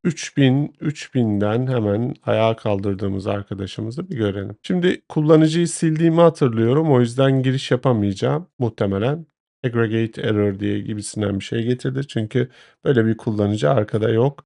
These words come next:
Register dediğimde bakın register'a tıkladığımda register sayfasını oluşturmaya başlayacağız. Peki login'den çok farklı olsun istemiyorum aslında. Burada da yine bir form oluşturacağım.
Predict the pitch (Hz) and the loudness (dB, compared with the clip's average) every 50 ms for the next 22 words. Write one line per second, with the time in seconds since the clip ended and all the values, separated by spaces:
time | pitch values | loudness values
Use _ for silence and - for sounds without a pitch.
0 | - 131 147 170 170 170 165 - - - 156 135 113 104 107 104 98 104 101 98 | 2 4 4 4 4 2 -2 -6 -2 2 2 2 2 2 -2 -2 0 0 0 0
1 | 101 104 143 151 151 131 117 - - 117 113 120 120 117 123 123 - - - 107 | 0 0 0 0 0 -2 -2 -2 -2 0 2 2 2 0 -2 -8 -8 -4 -2 -2
2 | 101 - - 127 - 113 110 104 101 107 101 104 127 156 151 143 135 123 123 127 | -2 -2 -6 -8 -2 -2 -2 0 0 -2 -2 0 -2 0 0 0 0 0 0 -4
3 | 123 - - 110 110 - - 104 98 98 - - - - 151 147 127 113 113 - | -4 -4 -6 -8 -6 -4 -2 -2 -2 -4 -6 -10 -6 -2 0 0 0 0 -2 -6
4 | - - 101 104 135 151 156 131 113 104 107 - - - - - - 95 - 117 | -8 -8 -4 -2 -2 -2 -2 -2 -2 -2 -2 -2 -8 -12 -12 -10 -10 -12 -12 -12
5 | - - - - - 214 208 - 170 185 - - 147 147 156 156 165 175 175 175 | -16 -16 -6 0 0 0 2 2 0 0 0 2 4 4 4 6 6 4 4 4
6 | 180 180 175 - - 180 175 - - - 170 160 156 _ - 165 165 156 - - | 4 2 2 2 0 0 0 0 2 4 4 4 2 _ 0 0 0 0 0 -2
7 | 165 156 156 - - - 180 170 160 143 117 107 104 98 98 95 95 95 - - | -2 -2 -2 -2 -2 2 2 4 4 4 4 4 2 0 -2 -2 -4 -6 -6 -6
8 | 120 123 147 160 156 135 127 120 120 127 127 127 127 127 127 123 123 123 123 127 | -4 -4 -4 -4 -2 0 -2 0 0 0 0 2 2 2 4 4 2 2 0 -2
9 | 123 - - 139 135 135 131 127 117 107 104 104 - - - 101 95 92 90 - | -4 -2 2 4 6 6 6 6 4 4 2 0 -4 -6 -8 -8 -8 -6 -4 -4
10 | - - - 147 | -4 -2 -4 -6